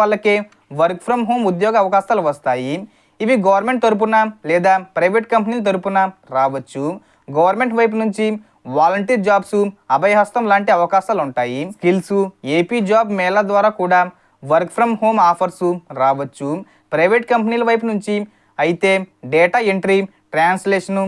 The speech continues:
కస్టమర్ సపోర్టు, ఆన్లైన్ ట్యూటరింగ్, సర్వే ఫిల్లింగ్, రివ్యూ రేటింగ్ వంటి జాబ్స్ దొరుకుతాయి. వీటికి మీ దగ్గర స్మార్ట్ ఫోన్ లేదా ల్యాప్‌టాప్, ఇంటర్నెట్ కనెక్షన్,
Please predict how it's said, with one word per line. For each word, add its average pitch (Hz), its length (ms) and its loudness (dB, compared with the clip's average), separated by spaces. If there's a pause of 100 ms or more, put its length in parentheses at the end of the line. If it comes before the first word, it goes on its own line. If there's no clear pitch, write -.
(300)
కస్టమర్ 214 440 0
సపోర్టు, 190 380 2 (500)
ఆన్లైన్ 214 340 2
ట్యూటరింగ్, 190 500 0 (240)
సర్వే 185 400 2
ఫిల్లింగ్, 196 400 0 (460)
రివ్యూ 180 240 2 (100)
రేటింగ్ 196 340 0 (260)
వంటి 208 240 0 (100)
జాబ్స్ 185 340 2
దొరుకుతాయి. 151 560 -2 (500)
వీటికి 196 380 -2 (320)
మీ 240 100 0 (140)
దగ్గర 196 280 0 (380)
స్మార్ట్ 185 380 0
ఫోన్ 247 240 0
లేదా 196 240 4 (420)
ల్యాప్‌టాప్, 185 540 2 (460)
ఇంటర్నెట్ 208 420 -2
కనెక్షన్, 190 380 -4